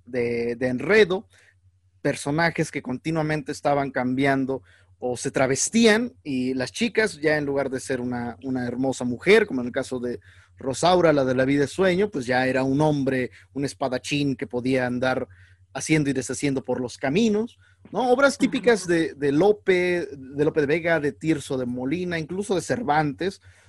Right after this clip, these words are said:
Speaker 1: Tiene una obra así igual de disparatada que se llama Laberinto de Amor, donde las cosas ocurren de manera vertiginosa y hay unas, hay, hay, de verdad hay que seguirle el rastro a las identidades de los personajes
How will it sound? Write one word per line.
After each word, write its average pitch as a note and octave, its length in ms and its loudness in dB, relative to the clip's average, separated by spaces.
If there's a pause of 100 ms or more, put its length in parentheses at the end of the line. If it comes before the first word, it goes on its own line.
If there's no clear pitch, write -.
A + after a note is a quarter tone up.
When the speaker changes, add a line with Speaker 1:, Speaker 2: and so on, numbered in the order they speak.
(120)
Speaker 1:
Tiene D3+ 180 2
una F3+ 140 8
obra F3 220 8
así E3 180 2
igual E3 320 6
de D#3+ 80 2
disparatada C#3+ 720 -2
que - 80 -12
se C#3+ 100 -10
llama C#3 140 -6
Laberinto C3+ 420 -4
de C#3+ 60 -2
Amor, C3+ 440 -4 (680)
donde B2+ 320 -6
las C3 180 -6
cosas F#3 320 -4
ocurren G3 400 2
de E3 80 0
manera D3 300 0
vertiginosa D3+ 1080 -2
y D3+ 160 -4
hay F3+ 160 -2
unas, G3+ 540 -6 (380)
hay, F3+ 160 2
hay, G3 280 -2 (360)
de D#3+ 80 -2
verdad E3+ 300 4
hay B3+ 80 2
que E4+ 100 -4
seguirle A#3 380 4
el F3+ 260 4
rastro G3+ 600 2
a E3 80 4
las D3+ 180 0
identidades D3+ 640 2
de E3 80 0
los C#3+ 160 -4
personajes C3+ 640 -4